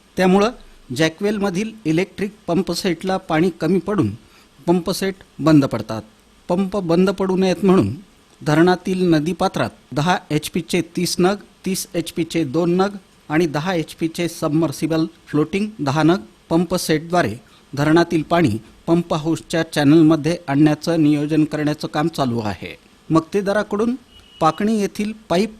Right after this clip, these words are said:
आणि पंपिंग मशिनरी उजनी इथं नेऊन पाईपलाईन जोडणीचं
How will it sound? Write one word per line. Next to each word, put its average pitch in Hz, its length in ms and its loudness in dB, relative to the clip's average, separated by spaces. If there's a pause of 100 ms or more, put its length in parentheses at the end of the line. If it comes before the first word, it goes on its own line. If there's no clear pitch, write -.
(100)
आणि 175 180 4
पंपिंग 185 540 0
मशिनरी 165 580 2 (560)
उजनी 185 400 2
इथं 190 280 0
नेऊन 131 380 4 (240)
पाईपलाईन 185 500 0
जोडणीचं 170 480 0